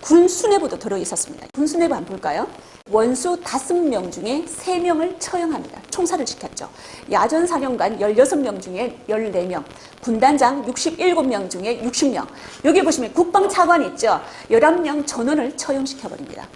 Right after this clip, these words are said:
군사위원회 위원들도 팔십 명 중에 칠십오 명. 그래서 한 삼만 오천 명 정도의 군 지휘관들을 숙청해버려요.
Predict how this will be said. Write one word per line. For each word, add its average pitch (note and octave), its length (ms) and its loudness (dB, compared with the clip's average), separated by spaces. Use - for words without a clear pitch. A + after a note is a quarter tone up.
군사위원회 B3 840 2
위원들도 A#3 800 4
팔십 G4+ 300 -2
명 C#4 200 0
중에 A#3 320 -6
칠십오 E4+ 440 -4
명. F3+ 180 -8
그래서 D4+ 180 -2
한 D#4+ 100 2
삼만 A#4 520 4
오천 F4+ 520 0
명 C4+ 220 0
정도의 G3 640 -2
군 D4 240 6
지휘관들을 C4 920 2
숙청해버려요. - 680 -2